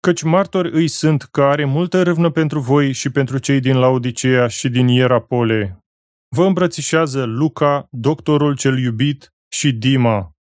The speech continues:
Îmbrățișați pe frații din Laodicea și pe Nimfas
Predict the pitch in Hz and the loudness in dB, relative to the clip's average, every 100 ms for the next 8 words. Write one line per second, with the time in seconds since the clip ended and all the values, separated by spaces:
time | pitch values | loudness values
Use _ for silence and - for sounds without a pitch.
0 | _ - 180 190 190 185 - 180 180 - | _ -2 0 2 0 -2 0 0 -2 -6
1 | 151 - 160 147 135 139 131 131 120 113 | -6 -2 -4 -2 -2 0 2 0 -2 -4
2 | 139 143 139 139 - 123 127 117 139 147 | 0 0 0 -2 -8 -4 0 2 2 0
3 | - 135 135 - | 0 0 0 -4